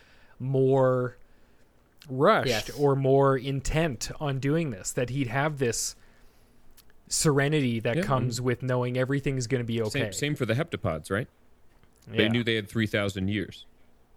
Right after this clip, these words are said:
Speaker 3: They're
Speaker 1: Mm-hmm.
Speaker 3: probably ahead of schedule. Uh, poor, poor Abbott notwithstanding.
Speaker 1: <laughs> Yeah.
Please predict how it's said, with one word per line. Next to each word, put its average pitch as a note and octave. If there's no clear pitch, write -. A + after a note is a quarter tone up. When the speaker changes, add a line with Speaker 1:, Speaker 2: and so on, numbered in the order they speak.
Speaker 3:
They're A2+
Speaker 1:
Mm-hmm. -
Speaker 3:
probably A#2
ahead G2+
of F#2
schedule. D#2+
Uh, F2+
poor, G#2+
poor G#2+
Abbott F#2
notwithstanding. F2
Speaker 1:
<laughs> -
Yeah. G#2